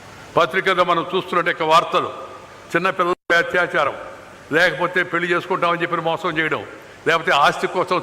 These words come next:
తల్లిదండ్రుల పైన అఘాయిత్యం చేయడం, లేకపోతే భర్త, నీ భార్య ఇంకొకరు ఏదో ఉండి సంబంధం చంపించడం, ఈ రకరకాల వార్తలు వస్తూ ఉన్నాయి.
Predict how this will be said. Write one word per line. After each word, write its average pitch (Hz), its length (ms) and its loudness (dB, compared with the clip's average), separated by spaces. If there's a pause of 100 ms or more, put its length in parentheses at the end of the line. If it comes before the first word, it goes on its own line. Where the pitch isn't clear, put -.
తల్లిదండ్రుల 175 480 2 (120)
పైన 165 160 0 (220)
అఘాయిత్యం 170 480 0
చేయడం, 139 220 -2 (600)
లేకపోతే 170 520 2 (480)
భర్త, 147 260 0 (440)
నీ 160 80 2 (180)
భార్య 170 280 2 (100)
ఇంకొకరు 160 480 -2 (140)
ఏదో 160 140 0 (120)
ఉండి 160 140 -2
సంబంధం 160 460 -2 (400)
చంపించడం, 156 480 -2 (480)
ఈ - 40 -6
రకరకాల 220 480 4
వార్తలు 196 460 4
వస్తూ 151 240 -4
ఉన్నాయి. 117 200 -4